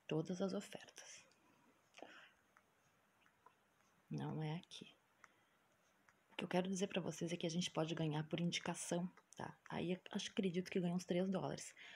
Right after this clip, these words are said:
Aí o que que eles fazem? Deixam o link na descrição. Eu vou deixar também porque eu acho que eu vou conseguir, só que não se iluda, tá? Se vocês quiserem,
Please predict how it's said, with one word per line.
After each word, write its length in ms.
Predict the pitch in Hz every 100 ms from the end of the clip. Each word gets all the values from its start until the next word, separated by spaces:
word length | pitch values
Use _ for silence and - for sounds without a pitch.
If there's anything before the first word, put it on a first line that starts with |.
| - -
Aí 120 | 185
o 20 |
que 100 | 180
que 100 | -
eles 180 | 196 -
fazem? 340 | - - - _ -
Deixam 400 | 180 180 - 208
o 20 |
link 380 | 180 113 - - -
na 140 | 147
descrição. 560 | 120 - 185 - - 233 - - - - -
Eu 60 |
vou 100 | 254
deixar 320 | 202 196 214 226
também 300 | 190 160 208
porque 420 | - - - - _ _ _ _ - - - - - _ _ _ _ _ - -
eu 100 | -
acho 180 | 156 151
que 60 | 165
eu 40 |
vou 100 | 160
conseguir, 500 | 170 170 160 156 170 -
só 160 | -
que 220 | 156 220 - -
não 200 | 185 156
se 120 | -
iluda, 380 | - 262 - - -
tá? 200 | 127 - _ - - -
Se 100 | 160
vocês 280 | 156 151 147
quiserem, 500 | 208 190 147 185